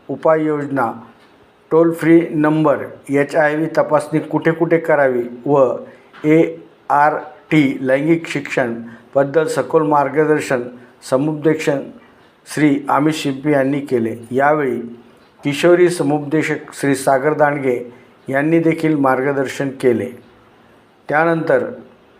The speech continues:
ज्ञानसागर विद्यार्थी, सर्व शिक्षक, प्राध्यापक, कर्मचारी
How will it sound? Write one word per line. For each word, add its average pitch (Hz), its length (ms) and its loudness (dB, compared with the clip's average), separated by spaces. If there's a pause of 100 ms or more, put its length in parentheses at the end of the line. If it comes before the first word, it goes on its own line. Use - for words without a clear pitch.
(380)
ज्ञानसागर 151 720 0 (420)
विद्यार्थी, 139 960 -2 (360)
सर्व 135 360 2 (240)
शिक्षक, - 640 -4 (540)
प्राध्यापक, 131 760 0 (1500)
कर्मचारी 143 640 0